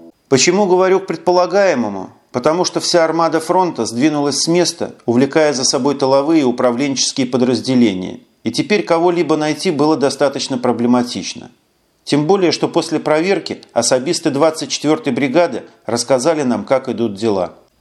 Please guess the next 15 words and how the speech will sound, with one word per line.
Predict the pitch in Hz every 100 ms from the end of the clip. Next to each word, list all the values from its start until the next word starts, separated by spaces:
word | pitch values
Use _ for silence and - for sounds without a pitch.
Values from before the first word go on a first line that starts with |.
| -
Бои | 123 160 208
за | 160 175
Одессу | 170 208 208 -
ещё | 135 - 196
продолжаются, | 175 160 175 170 160 110 95 - - - _ _
но | 120 160
это | 190 180
очаговые | 147 151 156 156 160 160
сопротивления, | - 160 151 143 160 147 110 92 82 - _
а | 117
сам | - 220 202
город | 127 98 -
уже | 123 175
в | 165
тылу. | 175 143 98